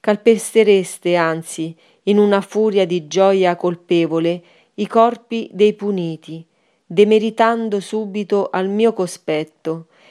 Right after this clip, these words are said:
e vi montereste sopra per opprimere a vostra volta da quel trono fondato su una punizione. Questo vorreste,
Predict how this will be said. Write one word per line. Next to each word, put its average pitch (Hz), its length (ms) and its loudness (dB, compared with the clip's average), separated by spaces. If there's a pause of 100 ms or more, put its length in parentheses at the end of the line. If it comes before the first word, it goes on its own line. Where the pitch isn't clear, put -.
(160)
e 202 160 2
vi 226 120 0
montereste 233 720 2
sopra 233 460 2
per 208 220 2
opprimere 220 760 0
a 190 120 0
vostra 202 480 0
volta 185 560 0 (320)
da 196 220 0
quel 196 240 0
trono 220 440 4
fondato 196 760 -2
su - 220 -8
una 202 280 -2
punizione. 160 880 -6 (1700)
Questo 196 500 2
vorreste, 156 760 -10